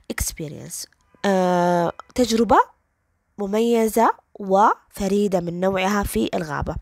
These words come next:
"You are going to love it"، أنا، آه، أنا متأكد إنك راح تكون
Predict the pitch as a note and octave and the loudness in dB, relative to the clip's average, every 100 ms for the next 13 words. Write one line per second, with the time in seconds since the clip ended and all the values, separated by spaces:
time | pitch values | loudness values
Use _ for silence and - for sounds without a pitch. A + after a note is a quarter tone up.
0 | - - - - - - G#3+ B3+ D4 E4+ | -14 -18 -16 -14 -14 -2 4 8 8 4
1 | G#3 F#3+ E3+ F3 F3+ - F3 F3 F#3+ F#3+ | 0 -2 -2 -6 -8 -10 -8 -4 -4 -6
2 | - - F3 F3 - F3+ - - G3+ G3+ | -16 -18 -16 -14 -4 0 4 4 4 2
3 | - C#4 A#3+ - F#3+ - - A#3+ | 0 -2 -4 -6 -8 -10 -6 -4